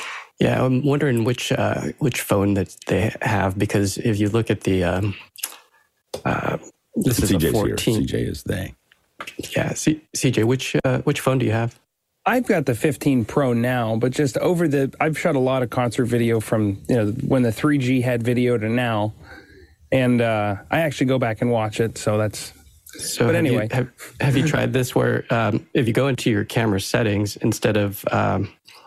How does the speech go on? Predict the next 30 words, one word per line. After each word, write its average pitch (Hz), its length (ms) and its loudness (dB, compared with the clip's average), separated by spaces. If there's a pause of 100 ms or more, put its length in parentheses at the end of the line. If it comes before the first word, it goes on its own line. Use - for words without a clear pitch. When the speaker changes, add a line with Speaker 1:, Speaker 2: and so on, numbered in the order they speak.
(420)
Speaker 1:
well, 107 200 2
you 110 180 0
enable 113 580 2
for 95 280 0
video 110 260 2
capture 101 500 -2
Apple 104 240 0
ProRes. 104 480 0
So 104 140 0
then 110 360 2 (380)
when - 120 2
you 107 60 2
go 104 160 2
into 120 280 2
your 107 80 0
camera 101 400 0
app, 101 400 -2 (400)
you - 100 2
actually 104 320 0
have, 101 540 -2 (160)
when 110 120 2
you 104 60 2
go 104 120 2
to 101 60 2
video, 104 540 0 (320)
you 131 80 4
have 104 140 0
that - 180 -2
ProRes. 107 500 0
You, 117 180 0